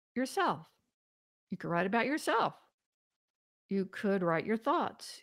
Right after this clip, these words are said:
You could write about your thoughts about what's happening in the world. You could write about what you think about your students, parents, other people in your life.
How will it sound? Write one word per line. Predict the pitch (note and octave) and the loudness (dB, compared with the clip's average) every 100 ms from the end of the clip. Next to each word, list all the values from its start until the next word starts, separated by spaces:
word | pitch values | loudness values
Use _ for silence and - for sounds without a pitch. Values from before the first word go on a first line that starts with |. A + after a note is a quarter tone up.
| _ | _
You | G3 F#3 | -2 -2
could | - A3 G3 | -2 0 2
write | G3 G3 G3 | 2 2 2
about | F#3+ F#3+ | 2 2
your | F#3+ | 0
thoughts | G3+ F3+ F#3 - | 2 2 2 -2
about | G3+ G#3 | -2 0
what's | A#3 B3 | 0 0
happening | - A#3+ - G#3+ F3+ | -2 -4 0 4 4
in | |
the | E3 | 2
world. | C#3+ - - - - _ _ _ _ _ _ _ _ _ _ _ _ _ _ _ | 0 -4 -6 -8 -16 _ _ _ _ _ _ _ _ _ _ _ _ _ _ _
You | F#3+ | -12
could | G3+ F3 | -10 -4
write | G3 G3 | -2 0
about | G3 - | 0 2
what | G#3 | 2
you | G#3 | 2
think | G#3+ A3 | 2 4
about | A3+ A3 | 4 4
your | A3+ | 2
students, | A3+ - A#3+ C4 - A3+ - - _ _ _ _ - | -2 0 2 2 0 -6 -16 -18 _ _ _ _ -4
parents, | F#3 B3+ G#3 - - - | 0 4 2 0 -10 -4
other | F3 G3+ | -2 -2
people | A3+ C4 C#4+ G3 | -2 -2 2 2
in | E3 | 2
your | D3 | 0
life. | A#2 - - - | -4 -6 -10 -20